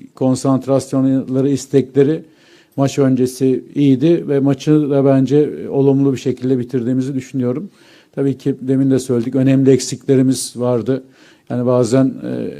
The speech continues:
aynı mevkilerde bazı oyuncuların olmaması, mesela hep ya Davinson vardır ya Singo vardır diye, e, düşünürken, e, ikisinin birden olmaması, burada,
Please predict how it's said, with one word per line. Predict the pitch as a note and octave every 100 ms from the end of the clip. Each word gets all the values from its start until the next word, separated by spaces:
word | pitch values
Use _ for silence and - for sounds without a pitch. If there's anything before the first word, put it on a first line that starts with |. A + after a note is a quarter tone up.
| -
aynı | - C3+ C3 C3
mevkilerde | C3 B2 C3+ C3 B2+ A#2+ C3 - E3 D3
bazı | B2+ B2 A2+
oyuncuların | C3+ B2+ A2+ B2
olmaması, | C3 C3 C3 B2 A#2 - D3 C3
mesela | B2 C3+ B2+ B2+ - _ - - - _ _ -
hep | C#3 -
ya | C#3+ C#3 B2
Davinson | C3+ C3+ - C3+ C#3 C3
vardır | B2+ B2 D3
ya | C#3 C3+
Singo | - C#3 C3 B2+
vardır | B2 A#2 B2 - - A#2
diye, | B2+ B2
e, | - B2+ B2 B2+
düşünürken, | B2+ C#3+ C#3 B2+ - D#3 E3+ -
e, | A#2 G2+
ikisinin | C3 - D3+ D3 C#3
birden | B2 C3
olmaması, | B2+ B2+ B2+ B2+ B2 - F#3 - _ _ _
burada, | C#3 C3 C#3 C#3